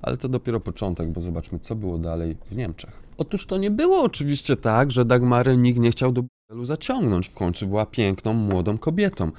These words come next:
Okazje zdarzały się co chwilę. Na przykład jedna z koleżanek zaproponowała jej pracę w takim barze, gdzie kelnerki idą z klientami za kotary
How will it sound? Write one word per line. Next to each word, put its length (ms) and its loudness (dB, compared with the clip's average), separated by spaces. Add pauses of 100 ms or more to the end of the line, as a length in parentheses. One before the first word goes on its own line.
(380)
Okazje 440 2
zdarzały 420 2
się 140 -2
co 120 -4
chwilę. 360 -2 (180)
Na 100 -4
przykład 300 -2
jedna 200 2
z 80 -2
koleżanek 580 2
zaproponowała 600 -2
jej 100 2
pracę 380 -4
w 40 -6
takim 360 -2
barze, 320 0
gdzie 240 0 (260)
kelnerki 640 0
idą 200 0
z 60 -10
klientami 600 -2
za 160 0
kotary 600 -4